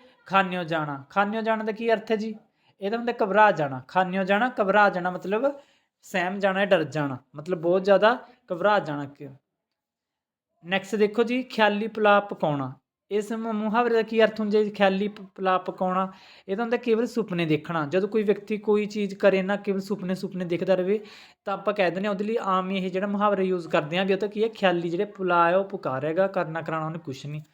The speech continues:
ਤਾਂ ਇਹਦਾ ਅਰਥ ਹੁੰਦਾ ਜੀ ਕੇਵਲ ਸੁਪਨੇ ਦੇਖਣਾ। ਨੈਕਸਟ ਦੇਖੋ ਜੀ, ਖਿੱਲੀ ਉਡਾਉਣਾ।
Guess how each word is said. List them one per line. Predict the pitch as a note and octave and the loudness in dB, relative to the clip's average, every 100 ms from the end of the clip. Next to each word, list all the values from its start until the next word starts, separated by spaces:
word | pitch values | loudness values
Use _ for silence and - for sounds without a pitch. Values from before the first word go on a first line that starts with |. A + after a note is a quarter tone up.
| _ _ _ _ _ | _ _ _ _ _
ਤਾਂ | F#3+ G3 | -4 -2
ਇਹਦਾ | F#3+ G#3 | 0 0
ਅਰਥ | G3+ G#3 | 0 -2
ਹੁੰਦਾ | F#3+ | -2
ਜੀ | G3 | 0
ਕੇਵਲ | G3+ F#3+ F3 | 0 0 0
ਸੁਪਨੇ | F#3 D3+ E3 A#3+ | -4 -8 -6 -6
ਦੇਖਣਾ। | F3+ C#3+ C#3 D3 D3+ - _ _ _ _ | -4 -6 -6 -10 -10 -12 _ _ _ _
ਨੈਕਸਟ | F3 F#3+ F#3+ | -6 -4 -2
ਦੇਖੋ | G#3 G3+ A3+ | 0 0 0
ਜੀ, | G#3+ | -2
ਖਿੱਲੀ | A3+ G#3 F3+ F#3+ | -2 0 2 2
ਉਡਾਉਣਾ। | G3 E3+ D3 | 4 2 0